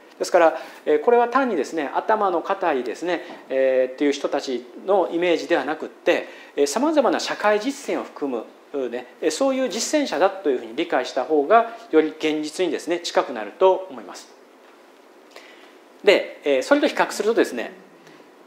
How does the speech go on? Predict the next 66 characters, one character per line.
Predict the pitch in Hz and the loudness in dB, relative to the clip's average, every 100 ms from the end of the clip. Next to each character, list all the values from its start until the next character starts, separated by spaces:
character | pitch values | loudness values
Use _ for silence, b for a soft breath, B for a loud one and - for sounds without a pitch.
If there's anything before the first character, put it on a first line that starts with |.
| - | -8
リ | 214 | 0
ベ | 302 | 4
ラ | 294 285 | 4 2
リ | 262 | 0
ズ | 190 | -4
ム、 | 92 - - - - - - | -6 -12 -20 -20 -20 -14 -2
リ | 285 | 2
ベ | 320 | 8
ラ | 226 | 8
ル | 151 | 6
の | |
人 | 135 | 0
た | 131 | -4
ち | - 143 | -2 -2
は | |
で | 123 | -2
す | 95 | -4
ね、 | 135 101 - | -6 -4 0
ど | |
ち | 170 220 | 4 6
ら | |
か | 220 | 6
と | 180 | 4
い | 147 | 4
う | |
と | 202 180 - - - - | 4 2 0 -14 -20 -8
頭 | - 180 175 101 - - - | -2 0 0 -2 -6 -18 -6
で | 156 | -6
っ | |
か | - | -4
ち | - | -10
で | - | -12
す。 | - - - - - - - - | -16 -20 -20 -20 -20 -20 -20 -4
え | 127 123 120 117 110 107 101 98 101 - - | 0 0 0 -2 -2 -4 -8 -8 -8 -10 0
ー、 | 196 | 4
ま | 170 | 6
あ、 | |
も | - 147 | 8 8
の | 208 | 8
は | 131 | 6
言 | 156 | 4
う | |
ん | 135 | 0
で | |
す | - | -4
よ。 | 85 - | -8 -8
「あ | - 139 | -6 -4
あ | |
だ | 131 | -2
こ | - 156 | 2 2
う | |
だ、 | 120 | 2
世 | 143 | 0
の | 175 | 0
中 | 151 | 2
良 | 147 | 2
く | 170 | 2
な | 131 | 0
い | 165 | 2
よ | 143 | 2
ね」 | 151 | 2
と | 135 | 2
か | 123 | -2
で | 104 | -2
す | 156 | -2
ね、 | 135 | -2